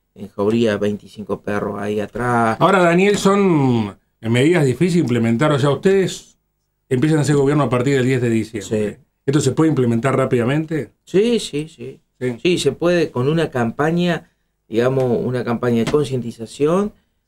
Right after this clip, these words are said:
Speaker 1: porque todo pasa también por ahí, este, y de, mm, tomar medidas rápidamente políticas que tiendan a, eh, bueno, lo que sea, esterilización,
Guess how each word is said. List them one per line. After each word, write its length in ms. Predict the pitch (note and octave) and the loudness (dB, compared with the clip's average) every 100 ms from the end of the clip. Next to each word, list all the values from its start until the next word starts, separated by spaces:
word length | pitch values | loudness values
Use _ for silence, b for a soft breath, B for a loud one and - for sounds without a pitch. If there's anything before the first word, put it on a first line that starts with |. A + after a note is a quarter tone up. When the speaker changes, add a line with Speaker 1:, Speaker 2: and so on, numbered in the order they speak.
| _ - | _ -12
Speaker 1:
porque 200 | G2 G#2 | -6 -2
todo 240 | B2+ B2 | 0 0
pasa 260 | B2 - A2 | -4 -4 -6
también 260 | G#2+ A#2 | -4 -4
por 140 | - A2+ | -4 -2
ahí, 460 | A2+ C#3+ F#3 G3+ _ _ - | 0 0 -2 -4 _ _ -16
este, 680 | G2 F#2+ - G#2+ G#2 - - | -14 -14 -2 0 2 -2 -4
y 360 | C#3+ C#3+ A2+ - - | -4 -2 -4 -10 -6
de, 380 | G#2 G#2 G#2 G#2 | -2 2 0 0
mm, 440 | G#2 G#2 G2+ G2 - - _ _ _ | -4 -8 -10 -14 -16 -20 _ _ _
tomar 260 | G#2+ C3 D3+ | -2 0 2
medidas 380 | C3+ D3 D3 C#3 | 2 2 0 0
rápidamente 580 | F3+ E3 C3 B2 A2+ | -2 0 0 0 -4
políticas 540 | F#2 A2 B2 B2+ C3+ C3 _ | -4 -4 -4 -6 -6 -6 _
que 240 | C#3+ C#3+ | -2 -2
tiendan 480 | C#3+ A#2+ A2 G#2+ G2+ | -2 -4 -2 -2 -4
a, 240 | G#2 - _ _ _ | -6 -6 _ _ _
eh, 320 | - G2 F#2+ E2+ | -12 -10 -10 -6
bueno, 260 | G#2+ G#2 - _ _ _ - | -4 -4 -8 _ _ _ -10
lo 140 | G2+ | -10
que 80 | - | -10
sea, 380 | - A2+ G2 - _ | -4 -2 -2 -6 _
esterilización, 1080 | G#2 G#2+ G#2 G2+ G#2 - - B2 C3 C3+ | -8 -4 -4 -6 -14 -12 -2 0 2 0